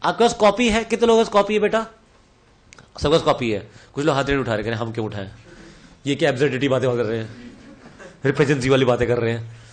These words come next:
अच्छा, हाँ, तो आपके पास copy है। अच्छा, copy ये document है या इंस्ट्रूमेंट है? ये, ये डॉक्यूमेंट है या instrument है? अच्छा, ये instrument क्यों नहीं है?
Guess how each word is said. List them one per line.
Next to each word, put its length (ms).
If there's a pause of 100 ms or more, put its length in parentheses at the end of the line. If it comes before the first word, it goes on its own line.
(580)
अच्छा, 300
हाँ, 420
तो 80
आपके 200
पास 100
copy 360
है। 100
अच्छा, 160
copy 420
ये 80
document 500
है 60
या 60
इंस्ट्रूमेंट 460
है? 120
ये, 100 (2250)
ये 60
डॉक्यूमेंट 520
है 60
या 80
instrument 500
है? 180 (640)
अच्छा, 160
ये 60
instrument 440
क्यों 200
नहीं 240
है? 280